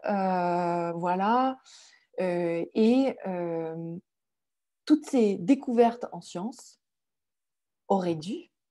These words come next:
avoir un effet sur la façon dont on traite les animaux. Ça semble complètement logique, c'est-à-dire que, euh,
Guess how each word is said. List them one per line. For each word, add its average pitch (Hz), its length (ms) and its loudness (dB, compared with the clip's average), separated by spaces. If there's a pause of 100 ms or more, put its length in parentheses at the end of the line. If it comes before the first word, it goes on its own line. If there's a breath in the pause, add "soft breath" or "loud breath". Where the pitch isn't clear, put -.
(100)
avoir 214 520 -2
un 175 140 -6
effet 220 300 -6
sur 196 180 -8
la 160 80 -4
façon 175 300 -8
dont 180 180 -4
on 165 60 -16
traite - 240 -16
les 151 160 -6
animaux. 208 400 -2 (2250)
Ça - 140 -4
semble 185 340 -2
complètement 190 600 -2
logique, 214 520 0 (400)
c'est-à-dire 190 640 0
que, 269 420 0
euh, 170 360 -4